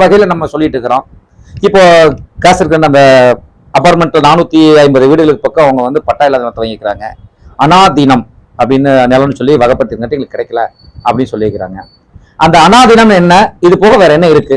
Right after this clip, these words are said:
அப்படின்னு நம்ம பார்ப்போம். மொத்தம் இதை பார்த்தா பராதீனம், சுவாதீனம், அனாதீனம், இந்த மூணு விதமா இருக்கு. அந்த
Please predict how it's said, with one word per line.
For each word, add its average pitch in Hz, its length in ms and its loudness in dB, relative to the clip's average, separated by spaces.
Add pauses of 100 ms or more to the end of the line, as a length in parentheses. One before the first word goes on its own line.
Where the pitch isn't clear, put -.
(120)
அப்படின்னு 131 260 0
நம்ம 113 160 -4
பார்ப்போம். 104 360 -4 (580)
மொத்தம் 233 360 2 (200)
இதை 165 180 4
பார்த்தா 180 240 2 (560)
பராதீனம், 180 580 2 (1080)
சுவாதீனம், 208 680 2 (680)
அனாதீனம், 160 460 0 (260)
இந்த 143 180 0
மூணு 143 220 0
விதமா 139 240 -2
இருக்கு. 120 220 -2 (520)
அந்த 156 180 0